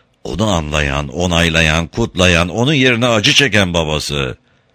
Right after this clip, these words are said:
Babası, dostu, tek dostu. Tüm içgüdüsel bir hareketle, bir çaresizlik, bir imdada çağırma mı?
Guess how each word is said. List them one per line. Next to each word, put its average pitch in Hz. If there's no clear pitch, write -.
Babası, 67
dostu, 82
tek -
dostu. 73
Tüm 208
içgüdüsel 95
bir 82
hareketle, 73
bir 98
çaresizlik, 80
bir 101
imdada 95
çağırma 85
mı? 76